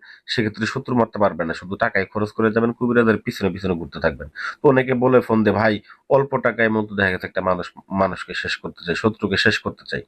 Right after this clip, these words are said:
তো আমি মনে করি ভাই, আপনি কাজ সারা জীবনেও করতে পারবেন না, টাকার তুলনা দিয়ে কাজ হবে না। কাজটা হইতে হবে শক্তিশালী এবং কাজের যে জিনিসপত্রগুলা, নিয়মগুলা, এগুলো হইতে হবে সঠিক, ঠিক আছে?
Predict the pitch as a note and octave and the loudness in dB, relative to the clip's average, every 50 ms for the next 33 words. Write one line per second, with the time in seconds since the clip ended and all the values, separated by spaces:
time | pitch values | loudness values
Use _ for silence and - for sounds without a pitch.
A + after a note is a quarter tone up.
0 | _ - - - - - - A2 A2+ A2 G#2+ A2 A#2+ B2 A#2+ A#2 A2+ G2+ F#2 E2+ | _ -16 -16 -16 -10 -4 0 2 2 4 4 4 4 2 2 0 0 -2 0 0
1 | F#2+ F#2+ F#2 - - G2 - - G2 G2 - - G#2 G#2 G2+ G#2 G#2+ G#2+ G2 F2+ | 0 0 0 0 -2 -4 -2 -2 -2 -2 0 0 0 0 2 2 0 0 0 0
2 | D#2+ - E2 - D#2 D#2+ D#2 D2+ D2 D2 D2 - - - A2+ - - C#3 C#3 C#3 | -2 -6 -8 -6 -4 -4 -2 -2 -2 -6 -6 -4 -2 -2 -2 0 0 -4 -4 -4
3 | - B2 A2 G2+ G2+ G2 G#2 G#2 G#2 G#2+ G#2+ G2 - F2+ D#2+ E2 D2 C#2 - - | -2 0 0 2 2 0 0 0 0 0 -2 -2 -4 -6 -6 -6 -6 -8 -10 -18
4 | _ _ _ - - - - _ - - C3 B2+ - - B2 A2 G#2 A#2 A2 - | _ _ _ -20 -20 -20 -20 _ -4 -2 -2 -2 -2 -2 -2 -2 -2 -2 -4 -2
5 | A#2 A2+ A#2 A2+ A#2 - - A#2+ A#2+ - B2 - - G#2+ G#2 A#2+ D#3+ G#3 _ _ | 0 0 0 0 -2 -2 -4 -4 -2 -2 -2 0 0 0 0 -2 -4 -6 _ _
6 | - - - - - - G2 G2+ F#2+ - - A2+ C3 C3+ C#3+ C3+ B2 A2 G#2 A2+ | -20 -20 -20 -8 -2 0 2 2 2 2 0 0 0 0 -2 -4 -4 -4 -2 2
7 | B2 B2 A#2 - - - A#2 A2+ - A#2 G#2+ G#2+ A2 G#2 G2 F#2+ G2 G#2+ A#2 B2+ | 2 2 2 2 2 0 0 2 2 2 4 4 4 4 4 2 0 2 2 2
8 | C3 B2+ A#2 A2 G#2+ G#2 G2+ G2 G#2+ A2 A2 G#2 G#2 G#2 G#2 - G#2+ G2+ G2+ G2 | 0 0 2 2 4 4 4 4 4 2 2 2 0 -2 -2 0 -2 0 0 -2
9 | - - F2 - - D#2 D2+ _ _ _ _ _ _ - - - - - - _ | -4 -6 -8 -8 -10 -12 -12 _ _ _ _ _ _ -20 -20 -20 -18 -20 -10 _
10 | - A2+ G#2+ A#2+ A#2+ A#2 | 0 2 2 2 2 0